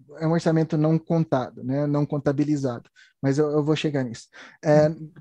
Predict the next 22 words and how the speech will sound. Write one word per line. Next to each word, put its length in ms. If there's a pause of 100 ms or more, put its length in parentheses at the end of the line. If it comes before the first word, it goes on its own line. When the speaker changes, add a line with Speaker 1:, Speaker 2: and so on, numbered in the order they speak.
(100)
Speaker 1:
quando, 420
quando 600
o 60
filme 280
parou, 600 (220)
eu 120
só, 480 (640)
é, 100
consegui 640
avançar 460
aqui. 400 (1000)
Foi 100
muito 200
maluco 420
o, 580
o 40
jeito 200
que 80
foi 160
feito 320
também 320
isso. 160